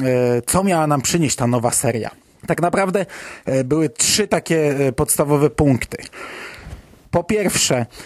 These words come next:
e, te książki miały być brutalniejsze i pisane bardziej dorosłym językiem. E, miało być więcej, e, krwi, więcej, więcej b-, brutalnych rzeczy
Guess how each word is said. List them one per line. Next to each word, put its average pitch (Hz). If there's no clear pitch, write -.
e, 131
te 165
książki 185
miały 165
być 151
brutalniejsze 143
i 127
pisane 131
bardziej 135
dorosłym 131
językiem. 123
E, 127
miało 139
być 123
więcej, 120
e, 120
krwi, 185
więcej, 123
więcej 123
b-, 135
brutalnych 190
rzeczy 180